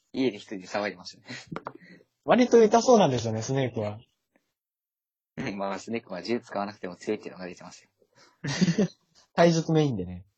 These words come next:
Speaker 2: <laughs> えー、ってことでね、えー、ベヨネッタ、じゃ、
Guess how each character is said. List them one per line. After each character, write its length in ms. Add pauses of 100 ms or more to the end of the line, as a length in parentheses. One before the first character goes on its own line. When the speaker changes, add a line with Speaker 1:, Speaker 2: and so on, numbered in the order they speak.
(120)
Speaker 2:
<laughs> 420 (2250)
え 460
ー、 40
っ 20
て 100
こ 120
と 100
で 120
ね、 260
え 120
ー、 80
ベ 80
ヨ 80
ネ 100
ッ 80
タ、 280
じ 120
ゃ、 40